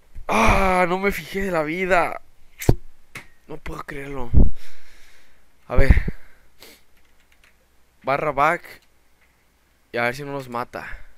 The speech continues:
Sí, sí, sí, sí, sí, sí, sí, aquí estás. Ya lo matamos, ya lo matamos. Vámonos de aquí. Ahorita recuperamos todo. Ah. Espérame, de este... No, no, no, Creeper. Que mate el esqueleto. ¿Mató al esqueleto?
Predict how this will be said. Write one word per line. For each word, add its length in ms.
Sí, 80
sí, 100
sí, 140
sí, 100
sí, 120
sí, 120
sí, 120
aquí 140
estás. 260
Ya 100
lo 80
matamos, 300
ya 80
lo 80
matamos. 400
Vámonos 240
de 80
aquí. 160
Ahorita 420
recuperamos 640
todo. 340
Ah. 320
Espérame, 260
de 140
este... 440
No, 140
no, 100
no, 140
Creeper. 420
Que 120
mate 180
el 80
esqueleto. 400
¿Mató 160
al 80
esqueleto? 560